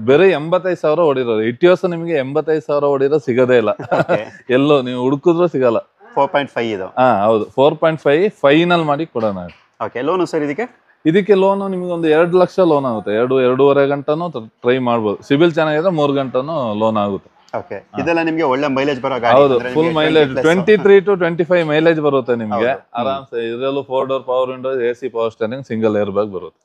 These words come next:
Speaker 2: ಹೌದು.
Speaker 1: ಹ್ಮ್.
Speaker 2: So ನೆಕ್ಸ್ಟ್ ಮತ್ತೊಂದು ಹೈ ಡಿಮ್ಯಾಂಡ್ ಗಾಡಿ,
Speaker 1: ಇದು
Speaker 2: ಮತ್ತೆ ನನ್ನ ಫೇವರಿಟ್ ಗಾಡಿ
Speaker 1: <laughs>
Speaker 2: ಕೆ ಫಿಫ್ಟಿ ತ್ರೀ. ಅಂದ್ರೆ
Speaker 1: ಕೆ ಫಿಫ್ಟಿ ತ್ರೀ.
Speaker 2: ಬ್ಯಾಂಗ್ಳೂರ್ ಸ್ಟೇಟ್
Speaker 1: ಹೌದು,
Speaker 2: ವೆಹಿಕಲ್ ಇದು.
Speaker 1: ಬ್ಯಾಂಗ್ಳೂರ್ ರಿಜಿಸ್ಟ್ರೇಷನ್ ವೆಹಿಕಲ್.
Speaker 2: Polo.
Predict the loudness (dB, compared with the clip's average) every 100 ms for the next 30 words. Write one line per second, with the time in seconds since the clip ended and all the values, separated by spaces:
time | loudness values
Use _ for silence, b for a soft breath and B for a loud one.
0 | -20 -18 -18 -20 _ -20 -20 -6 -2 -2
1 | -2 -6 -6 0 0 0 -2 0 0 -2
2 | -4 -4 -4 -4 -2 -2 0 -2 0 0
3 | 0 0 0 0 0 0 0 0 2 0
4 | -4 -8 -6 -4 -4 -4 -6 -2 0 0
5 | 0 -2 2 2 2 0 0 2 4 4
6 | 0 -2 0 0 0 -2 -2 -4 -6 -8
7 | -8 -8 -8 -6 0 2 0